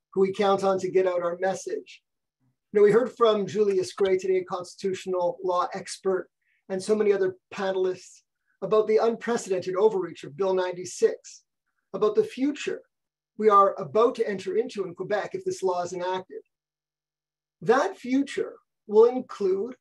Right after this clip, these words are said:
language inspectors seizing computers from business owners without a police warrant.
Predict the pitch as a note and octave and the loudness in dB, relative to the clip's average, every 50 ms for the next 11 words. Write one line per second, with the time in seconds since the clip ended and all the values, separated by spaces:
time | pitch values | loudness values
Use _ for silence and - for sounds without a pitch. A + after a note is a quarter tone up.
0 | _ _ _ - E3+ F3 F#3 G3 G#3+ A#3 A#3 B3+ B3+ B3+ B3+ B3+ - - - _ | _ _ _ -12 -8 -6 -2 -2 -2 -2 -2 -4 -8 -8 -8 -10 -14 -20 -20 _
1 | _ - G#3+ G3+ - - - - A3+ A#3 A3+ - - D#3+ D3+ D3+ - - - - | _ -6 -6 -6 -6 -10 -4 -2 -2 -2 -2 -4 -8 -10 -10 -12 -12 -12 -8 -6
2 | A3 A3+ A#3 - - - - - - _ _ _ _ _ _ _ _ _ _ _ | -4 -4 -4 -6 -6 -8 -10 -10 -14 _ _ _ _ _ _ _ _ _ _ _
3 | - - G3+ F#3 - - C4 C4 C4 G#3 F#3 - - - F#3 F3+ - A3+ A3 G3+ | -12 -10 -10 -10 -6 -4 -2 0 2 0 0 0 -2 -4 -2 0 0 0 0 0
4 | A3 G#3 - - G#3+ G#3+ G#3+ F#3+ D#3 D#3 D3 - D#3 E3+ F3+ F#3+ F#3+ F#3+ - G3 | -2 -2 -2 0 2 2 2 2 0 -4 -8 -10 -4 -2 0 0 0 -2 -4 -6
5 | A3+ A3+ - - G#3 G#3+ A3+ A3+ A3+ - | -6 -6 -4 2 6 6 6 6 4 -2